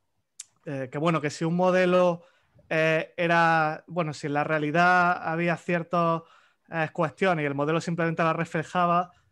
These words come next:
si eso no estaría mal o no. Y yo, eh, po-, por lo que tengo entendido, el objetivo también de, de este tipo de, de cuestiones como el fairness, eh, es, es que lo-, los propios modelos no sean,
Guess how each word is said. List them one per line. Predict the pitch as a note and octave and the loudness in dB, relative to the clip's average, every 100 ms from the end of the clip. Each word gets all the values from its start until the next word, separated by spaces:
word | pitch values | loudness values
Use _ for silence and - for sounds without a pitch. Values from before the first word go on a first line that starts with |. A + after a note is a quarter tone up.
| _ | _
si | - E3+ | -12 -8
eso | D#3 F3 | -6 -4
no | F3 | -6
estaría | F3 F3 E3+ E3 | -4 -2 -2 -2
mal | E3 E3+ E3+ | -2 -2 -2
o | E3+ | -2
no. | F3+ F#3 - _ _ _ _ _ _ | -4 -6 -12 _ _ _ _ _ _
Y | E3 D#3 D3+ D3+ C3 | -6 -4 -4 -6 -4
yo, | F3 G3+ G#3+ - | -2 -2 -2 -8
eh, | D#3+ D3+ D3+ - _ _ _ _ _ _ | -10 -8 -8 -12 _ _ _ _ _ _
po-, | D#3 | -16
por | - D#3+ | -6 -4
lo | D3 | -4
que | D3 | -2
tengo | F3 F#3 | 0 0
entendido, | F3 E3+ F#3 F#3+ F#3+ | 0 0 0 0 -2
el | - D3+ D3 | -4 -6 -6
objetivo | D3+ D#3 D3+ F3 | -8 -8 -4 -2
también | F3 F3+ F3 | 0 -2 -4
de, | D3 D3 D3 | -4 -6 -8
de | D#3+ D#3 | -8 -8
este | E3 | -6
tipo | D#3+ E3 D#3+ | -6 -6 -6
de, | D#3+ D#3 D#3 _ _ _ - | -4 -6 -10 _ _ _ -8
de | D3+ | -4
cuestiones | D3+ - F3+ D#3+ | -4 -4 -4 -4
como | - C#3+ | -6 -4
el | D3+ D#3 | -4 -2
fairness, | F3+ E3+ E3+ F3 - _ _ _ _ _ | -2 -2 -4 -6 -14 _ _ _ _ _
eh, | D3+ D3+ D3+ D3+ D#3 _ _ _ _ - | -2 0 0 -2 -4 _ _ _ _ -6
es, | E3+ - _ - | -6 -6 _ -12
es | D#3 | -12
que | - F#3 | -2 0
lo-, | E3 D#3 D3+ C#3+ C#3+ F3 - | 2 2 0 -2 -6 -14 -14
los | D3+ C3+ | -12 -6
propios | F#3 F3+ F3+ | -4 0 0
modelos | D3+ D#3+ D#3+ D#3+ | 2 0 0 -2
no | D3+ D#3 | -6 -8
sean, | D3+ - D#3+ D#3 D3 C#3+ C3+ | -6 -4 -2 -2 -4 -8 -10